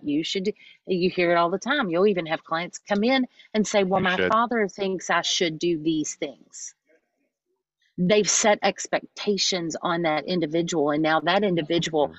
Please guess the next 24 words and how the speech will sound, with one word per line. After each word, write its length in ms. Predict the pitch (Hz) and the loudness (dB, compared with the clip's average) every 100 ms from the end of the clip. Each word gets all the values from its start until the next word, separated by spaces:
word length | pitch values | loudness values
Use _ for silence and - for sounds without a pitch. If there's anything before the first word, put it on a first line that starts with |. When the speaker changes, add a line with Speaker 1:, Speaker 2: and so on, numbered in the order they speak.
| _ | _
Speaker 1:
whatever 300 | - 190 185 | 0 2 2
guilt 320 | 160 170 170 180 | -2 -2 -2 -4
and 120 | 156 | -2
shame 320 | - 165 165 | -2 -2 -4
they 120 | 160 | -4
were 120 | 151 143 | -4 -6
carrying 440 | - 175 170 156 | -6 -4 -2 -4
before, 420 | 147 - 208 220 233 - _ | -6 0 2 2 -2 -14 _
they're 140 | 147 135 | 0 2
really 380 | 151 151 143 131 | 2 2 2 0
carrying 500 | - 139 131 131 127 | -4 -2 -2 -4 -8
now. 280 | 127 - - _ _ - - | -8 -8 -10 _ _ -20 -12
So 300 | - 180 160 - 71 - - - | -2 0 0 -2 -12 -12 -10 -4
when, 360 | - 185 180 151 | 0 2 2 0
w-, 260 | 160 165 - | -2 -4 -4
coming 240 | - 208 202 | 0 2 2
full 180 | - 165 | 0 -2
circle 440 | - 170 - 151 | 0 -2 0 0
with 180 | 151 147 | 0 -2
this, 380 | - 82 - - _ _ _ - | -6 -8 -10 -12 _ _ _ 0
w-, 160 | 180 - | 2 2
the 220 | 185 180 180 | 4 4 6
idea 600 | 196 180 196 202 190 - | 4 4 6 6 4 2
of 240 | 165 143 | 0 0